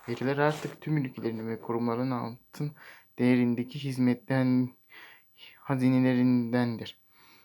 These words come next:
Bunların kıymeti bil-, bilinmeli, bunların yararlanmalı ve bunlar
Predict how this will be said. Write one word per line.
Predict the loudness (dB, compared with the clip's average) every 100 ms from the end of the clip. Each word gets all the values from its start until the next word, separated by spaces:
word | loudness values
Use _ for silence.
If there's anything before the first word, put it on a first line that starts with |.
| _ -20 -6
Bunların | 0 2 4 2 0
kıymeti | -2 0 2 0 -2 -2
bil-, | -2 -4 -10 -8
bilinmeli, | -2 0 2 2 2 2 -2 -4
bunların | -2 0 0 2
yararlanmalı | 2 4 2 2 0 -2 -2 -4
ve | -4 -2
bunlar | 0 0 0 -2 -6